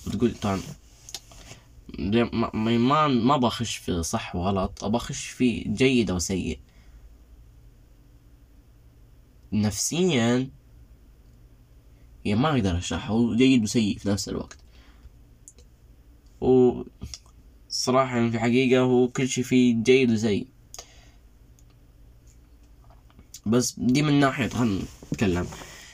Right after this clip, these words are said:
يعني الشخص اللي متمسك بأفكاره وما أدري وشو،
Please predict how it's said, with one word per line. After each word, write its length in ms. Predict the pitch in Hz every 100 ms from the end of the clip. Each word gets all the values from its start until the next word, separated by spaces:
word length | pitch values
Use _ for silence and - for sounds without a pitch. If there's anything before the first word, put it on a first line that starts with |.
| - -
يعني 440 | - 202 202 208 107
الشخص 460 | - - 160 -
اللي 120 | 131
متمسك 580 | 123 - 147 - 120 -
بأفكاره 600 | 107 107 - 123 117 98
وما 220 | 95 90 104
أدري 160 | 113
وشو، 400 | 113 - 107 104